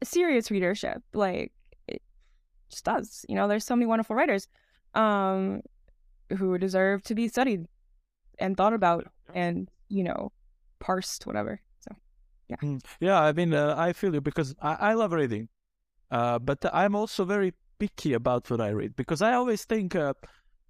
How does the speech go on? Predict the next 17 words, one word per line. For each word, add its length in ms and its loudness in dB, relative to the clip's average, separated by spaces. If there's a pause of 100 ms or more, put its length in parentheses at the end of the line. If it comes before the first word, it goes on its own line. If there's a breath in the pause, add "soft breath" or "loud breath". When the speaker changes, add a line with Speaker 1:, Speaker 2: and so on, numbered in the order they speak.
(100)
Speaker 3:
uh, 240 -2 (100)
till 140 -2
the 140 0
end 100 -2
of 120 -10
my 140 2
life, 400 2
I 120 2
will 340 -2
read 340 0
only 560 0 (400)
point 380 0
zero 340 0
zero 340 2
zero 600 0
one 260 0
percent 480 -2